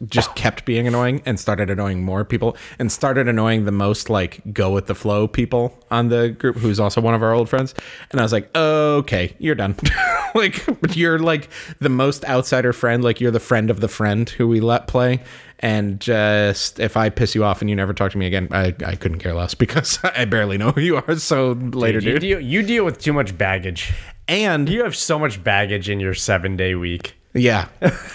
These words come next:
Speaker 1: That, so I guess <laughs> when we go back to when we talk about how busy I am or, like, was, 'cause I'm really not that busy anymore, which feels fucking great.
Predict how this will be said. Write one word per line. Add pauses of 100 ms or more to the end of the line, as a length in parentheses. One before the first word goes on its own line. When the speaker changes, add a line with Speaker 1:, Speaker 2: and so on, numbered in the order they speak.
(120)
Speaker 1:
That,
so
I
guess
<laughs>
when
we
go
back
to
when
we
talk
about (220)
how
busy
I (140)
am
or,
like,
was,
'cause
I'm
really
not
that
busy
anymore,
which
feels
fucking
great.